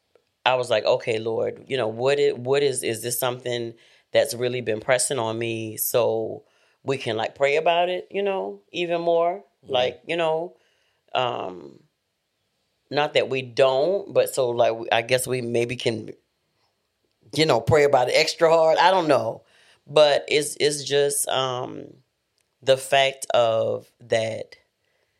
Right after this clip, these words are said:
Speaker 1: you know, marriages are taking a hit, and it's been being because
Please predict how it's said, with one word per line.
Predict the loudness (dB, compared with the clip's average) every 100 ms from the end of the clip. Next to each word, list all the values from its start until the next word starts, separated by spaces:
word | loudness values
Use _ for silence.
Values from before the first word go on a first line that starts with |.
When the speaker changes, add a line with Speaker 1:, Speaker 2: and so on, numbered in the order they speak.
| _ _ _ _ _ -4
Speaker 1:
you | -2
know, | 0 -2 -6 _ -10
marriages | -4 0 2 0 -2 -4 -4 0
are | 2 2
taking | 0 -4 -4 -6 -6
a | -8
hit, | -6 -4 -4 -6 -10 _ _ _ _ _ _ _ _ _
and | -2 0
it's | -2 -2 -4 -10
been | -10 -4 -4 -4 -8
being | -6 -4 -2 -4 -6 -6
because | -6 -6 -2 0 0 -2 -6